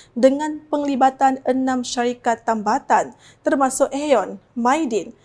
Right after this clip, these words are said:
dan Imat yang mana ianya mensasarkan potensi jualan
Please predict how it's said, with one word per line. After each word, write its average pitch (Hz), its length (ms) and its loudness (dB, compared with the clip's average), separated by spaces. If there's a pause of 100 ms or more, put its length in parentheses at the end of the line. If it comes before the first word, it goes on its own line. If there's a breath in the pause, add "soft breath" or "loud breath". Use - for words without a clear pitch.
(160 soft breath)
dan 226 240 0
Imat 262 400 -2 (160)
yang 214 160 -6
mana 233 320 -2
ianya 233 400 -2
mensasarkan 269 880 -2
potensi 262 480 -2
jualan 226 560 0